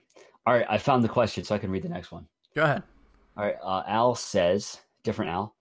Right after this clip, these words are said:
Speaker 1: says, "Playing Car Wars and Munchman on the T I ninety-nine with my dad."
Speaker 2: Hell yeah.
Speaker 1: Pretty awesome.
Speaker 2: For you kids,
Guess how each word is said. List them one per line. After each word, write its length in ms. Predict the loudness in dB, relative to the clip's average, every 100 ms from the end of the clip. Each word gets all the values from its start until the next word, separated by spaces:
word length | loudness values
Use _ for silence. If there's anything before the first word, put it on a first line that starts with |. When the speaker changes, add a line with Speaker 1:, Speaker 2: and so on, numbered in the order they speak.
| _ _ -16
Speaker 1:
says, 500 | -2 2 4 2 -4
"Playing 420 | -4 -2 0 -2
Car 200 | -2 0
Wars 260 | 0 0 -2
and 240 | -4 -2
Munchman 480 | -2 -2 -4 -6 -6
on 180 | -8 -6
the 80 | -8
T 240 | -8 -6
I 140 | -4 -4
ninety-nine 540 | -4 -4 -2 0 0
with 120 | -2 -2
my 80 | 0
dad." 220 | 0 -2 -8 _ -6
Speaker 2:
Hell 220 | -2 0
yeah. 300 | 0 0 -4 -8 _ _ _
Speaker 1:
Pretty 460 | -20 -4 -2 0 2
awesome. 440 | 2 2 -2 -16 _ _ _ _ _ _ _
Speaker 2:
For 100 | -2
you 160 | 0 -2
kids, 520 | -2 -4 -4 -6 -12